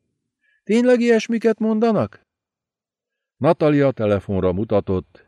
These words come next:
jelezvén, hogy az iménti hívásról beszél. „Ez például azt mondta, mindig sejtettük, hogy Karl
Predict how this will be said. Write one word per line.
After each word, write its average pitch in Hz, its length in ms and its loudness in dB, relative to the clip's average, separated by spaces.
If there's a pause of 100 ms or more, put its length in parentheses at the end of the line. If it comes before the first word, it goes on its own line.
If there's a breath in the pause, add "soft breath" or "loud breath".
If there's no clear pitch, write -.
jelezvén, 117 760 0
hogy 92 100 -10
az 104 140 -2
iménti 135 400 -2
hívásról 107 680 -2
beszél. 73 560 -12 (1160)
„Ez 185 220 0
például 180 540 2
azt 180 180 0
mondta, 135 520 -4 (240)
mindig 226 380 -2
sejtettük, 196 760 -2
hogy 147 200 -8
Karl 175 300 -2